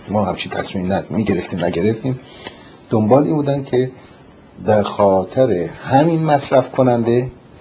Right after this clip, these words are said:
تولید کننده رو در فشار بذارن و نذارن نرخ، یه نرخ کم بذارن. شما فکر کنید، در چندین سال نرخ گندم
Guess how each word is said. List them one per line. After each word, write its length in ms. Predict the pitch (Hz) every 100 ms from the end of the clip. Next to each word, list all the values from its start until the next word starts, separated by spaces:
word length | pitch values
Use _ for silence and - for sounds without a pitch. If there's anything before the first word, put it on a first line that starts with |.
| - - - - -
تولید 420 | - 120 107 104
کننده 400 | - 107 104 127
رو 80 | 143
در 140 | 127
فشار 380 | 98 98 - 131
بذارن 380 | 143 135 131 131
و 40 |
نذارن 400 | 110 110 107 101
نرخ، 220 | 98 92 90 87 80 - - - 98
یه 80 |
نرخ 240 | 107 101 -
کم 260 | - 85
بذارن. 320 | 78 82 78 85 - - - -
شما 160 | - 120
فکر 200 | 120 -
کنید، 260 | 90 80
در 180 | 98 82 - - - - - - - - - - -
چندین 460 | - 123 113 131 156
سال 260 | - 95
نرخ 260 | 104 143 139
گندم 400 | 104 92 90 87